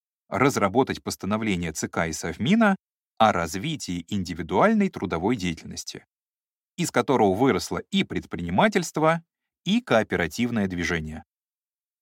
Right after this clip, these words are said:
На доработку ушел почти год. Проект продвигал лично Николай Иванович Рыжков, а Баталин в декабре тысяча девятьсот восемьдесят пятого года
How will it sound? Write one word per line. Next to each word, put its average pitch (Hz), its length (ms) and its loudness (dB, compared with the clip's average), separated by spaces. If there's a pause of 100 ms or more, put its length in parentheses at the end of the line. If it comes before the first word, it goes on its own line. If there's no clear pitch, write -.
(120)
На 117 160 2
доработку 151 560 2
ушел 190 260 0
почти 156 360 -4
год. 92 300 -4 (760)
Проект 139 420 2
продвигал 117 600 0
лично 104 600 -2
Николай 107 440 2
Иванович 117 360 0
Рыжков, 107 500 0 (640)
а 107 220 4
Баталин 113 720 2 (140)
в 87 120 -8
декабре 117 680 -2
тысяча 104 380 -4
девятьсот 101 460 -2
восемьдесят 98 580 0
пятого 98 340 -2
года 85 360 -4